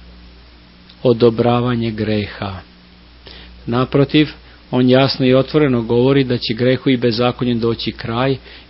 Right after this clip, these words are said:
i da će taj kraj biti strašan, jer taj kraj se zove sud Božiji. Prema tome,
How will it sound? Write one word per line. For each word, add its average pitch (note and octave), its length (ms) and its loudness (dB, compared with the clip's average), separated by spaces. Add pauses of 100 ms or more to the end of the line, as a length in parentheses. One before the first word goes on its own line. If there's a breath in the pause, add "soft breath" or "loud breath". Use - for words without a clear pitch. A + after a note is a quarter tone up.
i C3 60 -2
da A#2+ 100 2
će A#2+ 140 -2
taj B2+ 260 0
kraj B2 300 -2
biti A#2+ 320 -2
strašan, A2+ 760 -4 (520 soft breath)
jer B2 460 2 (360)
taj A#2 200 0
kraj B2+ 420 -2
se B2 200 -6
zove A2+ 540 -2
sud D3 480 0
Božiji. G2+ 680 -6 (1300 loud breath)
Prema C#3+ 280 2
tome, C3+ 520 4